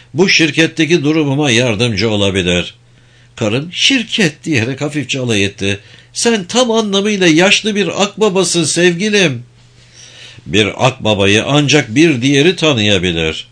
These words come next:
Ama karım sözlerimi duymadı. Yine uyuyakalmıştı.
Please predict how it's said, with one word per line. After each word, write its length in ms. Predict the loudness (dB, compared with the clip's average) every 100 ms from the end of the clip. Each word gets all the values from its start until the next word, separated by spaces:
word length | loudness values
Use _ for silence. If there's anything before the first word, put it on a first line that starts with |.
| _
Ama 200 | -6 -4
karım 260 | -2 -4 -4
sözlerimi 680 | -4 -4 -4 -4 -4 -4
duymadı. 460 | -2 -2 -2 -4 -4
Yine 260 | -4 -2
uyuyakalmıştı. 1080 | 2 2 2 0 -2 -4 -4 -4 -4 -4 -6